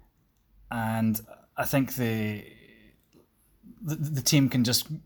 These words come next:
go based on that and then throw when they need to, which is plenty, but they're still gonna wanna keep using Derrick Henry.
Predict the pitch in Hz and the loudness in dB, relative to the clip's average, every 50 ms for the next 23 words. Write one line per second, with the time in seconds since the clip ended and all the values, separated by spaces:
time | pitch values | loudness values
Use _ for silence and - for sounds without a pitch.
0 | - 120 107 107 - - 139 127 120 110 110 131 127 127 123 - - 127 131 135 | -12 -12 -12 -6 -2 0 0 0 0 -2 -2 -2 -2 -2 -2 -2 -2 0 2 2
1 | 127 110 104 101 101 107 120 - - _ - 117 110 107 107 113 110 110 110 110 | 4 4 4 4 4 2 0 -2 -8 _ -4 -2 -2 0 0 2 2 2 2 2
2 | 107 104 - - - - _ _ _ - - - 123 127 147 151 151 139 131 120 | 2 0 -2 -8 -20 -20 _ _ _ -18 -6 0 2 2 4 4 4 4 4 4
3 | 117 120 127 123 - - 98 98 110 127 131 - _ - 104 104 92 - - 107 | 4 4 2 2 -2 -4 -4 -4 -4 -6 -8 -12 _ -10 -10 -8 -6 -6 -4 -4
4 | 104 101 98 98 - - - _ _ _ _ _ - 120 113 107 104 - 101 98 | -4 -2 -4 -4 -6 -8 -10 _ _ _ _ _ -4 0 0 0 0 0 -4 -6
5 | 104 113 - - _ _ _ _ _ - 123 113 110 - - - 127 123 139 139 | -6 -8 -8 -12 _ _ _ _ _ 2 2 2 2 0 -6 -12 -8 -4 -2 0
6 | 127 - - 160 147 123 123 117 117 120 113 110 110 - 123 120 - - 127 117 | 0 2 4 4 4 6 4 4 4 4 2 2 0 -6 -8 -10 -6 -4 -2 0
7 | 104 104 101 98 107 101 101 101 - - 123 117 101 90 85 87 - | 0 0 0 0 0 0 -2 -2 -2 -2 0 0 0 -2 -4 -8 -14